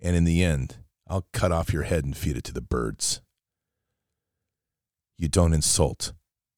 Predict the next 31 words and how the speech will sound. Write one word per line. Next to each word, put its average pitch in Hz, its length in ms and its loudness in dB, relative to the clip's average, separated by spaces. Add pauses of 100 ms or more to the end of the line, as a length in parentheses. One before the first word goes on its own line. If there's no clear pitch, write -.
(200)
the 82 120 2
one 73 320 0
God, 58 440 -4 (500)
the 78 100 -2
true 71 240 -4
God. 58 360 -6 (1040)
And 80 140 0
all 90 160 4
that 92 180 6
action 92 400 2
will 78 80 4
be 73 160 0
his 82 260 0
hand 82 280 4
anyway. 57 400 -4 (2750)
Be 98 80 0
strong, 92 300 8
patriots. 85 400 2
This - 160 2
is 80 100 2
a 78 80 2
great 92 320 0
time 80 540 2
to - 100 -8
be 78 80 4
walking 76 400 2
with - 120 -4
the 69 60 -4
Lord. 62 260 -6 (600)
Let's - 180 0
pray. - 300 0